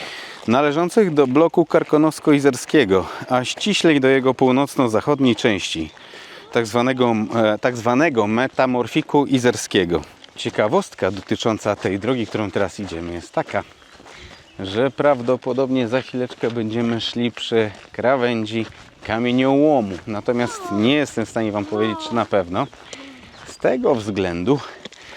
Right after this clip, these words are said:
że po raz pierwszy tędy idziemy. Tutaj możecie dostrzec ciekawostkę, a mianowicie płot i, można powiedzieć, stróżówkę.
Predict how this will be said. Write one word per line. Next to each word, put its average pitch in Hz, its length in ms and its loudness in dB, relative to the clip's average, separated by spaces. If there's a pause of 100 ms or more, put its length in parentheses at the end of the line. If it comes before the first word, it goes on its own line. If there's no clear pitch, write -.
(160)
że 131 120 0
po 156 140 -6
raz 147 160 -4
pierwszy 143 300 -2
tędy 98 240 0 (180)
idziemy. 92 420 -4 (500)
Tutaj 156 340 0
możecie 127 480 -2
dostrzec 120 560 -6 (360)
ciekawostkę, 113 960 -2 (880)
a 135 160 -6
mianowicie 120 600 -4
płot 196 640 0 (2250)
i, 110 340 -2 (400)
można 110 340 -2
powiedzieć, 113 320 -2
stróżówkę. 113 840 -2